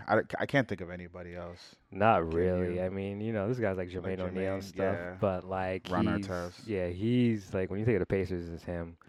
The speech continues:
Speaker 2: Like, he needs, I don't know if he has a statue <laughs> outside of the
Speaker 1: <laughs>
Speaker 2: stadium, but he needs one. He's the
Speaker 1: Yeah.
Speaker 2: all-time best. Uh, I mean, like I said, one of the greatest shooters of all time. Uh, you know, he gets credit for a three-point shooter, but he's more of a mid-range shooter when he played.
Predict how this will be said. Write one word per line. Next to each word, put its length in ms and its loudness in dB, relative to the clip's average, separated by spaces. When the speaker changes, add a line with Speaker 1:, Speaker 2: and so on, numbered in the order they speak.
Speaker 2:
Like, 120 0
he 100 4
needs, 300 -4
I 80 6
don't 120 8
know 100 10
if 60 4
he 80 8
has 120 6
a 40 -8
statue 640 2
<laughs> 160 8
outside 460 12
of 60 4
the 100 4
Speaker 1:
<laughs> 60 4
Speaker 2:
stadium, 340 8
but 120 4
he 100 2
needs 300 0
one. 420 0
He's 180 -4
the 120 0
Speaker 1:
Yeah. 180 0
Speaker 2:
all-time 400 -2
best. 480 -4
Uh, 180 -8
I 60 -6
mean, 160 -2
like 100 -2
I 40 -2
said, 120 -2
one 140 2
of 60 6
the 60 4
greatest 360 2
shooters 280 2
of 120 2
all 140 4
time. 420 -2
Uh, 440 -2
you 100 0
know, 100 8
he 100 12
gets 180 2
credit 360 6
for 140 6
a 40 6
three-point 420 2
shooter, 220 0
but 160 6
he's 180 4
more 300 4
of 100 2
a 100 0
mid-range 480 0
shooter 480 4
when 180 -4
he 120 0
played. 400 0